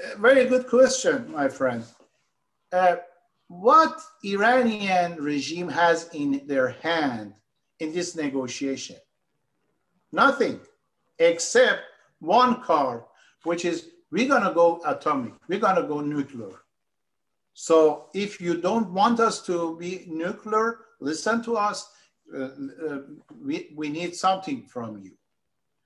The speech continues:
The thing they are wanting is remove the sanctions.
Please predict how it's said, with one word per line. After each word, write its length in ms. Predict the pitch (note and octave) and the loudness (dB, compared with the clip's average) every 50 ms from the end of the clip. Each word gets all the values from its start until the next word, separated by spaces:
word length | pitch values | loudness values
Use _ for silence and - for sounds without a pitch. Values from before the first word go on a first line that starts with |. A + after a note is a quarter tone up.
| _ _ _ _ _ _ _ _ - | _ _ _ _ _ _ _ _ -4
The 120 | F#3 G3 | -4 -4
thing 360 | F#3+ - - C#4 D#4 D#4+ D#4 | -4 -4 -4 -4 -2 -2 2
they 200 | C4 B3 A3 G#3 | 2 2 2 4
are 280 | G3 F#3 F#3+ F#3+ F#3+ F3+ | 4 4 4 2 0 -4
wanting 540 | F3+ F#3 A3+ C#4+ C#4+ - B3 A3+ G#3 A3 - | -2 0 0 0 -2 -4 -6 -8 -8 -10 -14
is 360 | - F#3 F3 E3 - - F3+ E3+ F3+ - | -14 -12 -12 -12 -14 -18 -20 -20 -20 -16
remove 400 | E3 E3 F#3 F#3 F#3 A3 A#3+ A#3 | -12 -8 -8 -6 -6 -6 -8 -6
the 100 | - G3 | -8 -10
sanctions. 760 | F3 - - D#3+ D#3 D3 C#3 - - - A#2 _ _ _ _ | -10 -8 -8 -8 -8 -8 -12 -14 -16 -20 -20 _ _ _ _